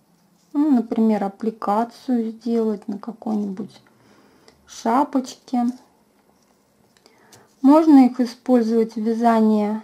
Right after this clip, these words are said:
ирландского кружева или в вязании фриформ. Но вот у меня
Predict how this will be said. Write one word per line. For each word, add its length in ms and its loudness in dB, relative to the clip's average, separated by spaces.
ирландского 800 -4
кружева 600 -6
или 180 -8
в 80 -12
вязании 680 -6
фриформ. 680 -6
Но 200 0
вот 200 0
у 20 2
меня 380 6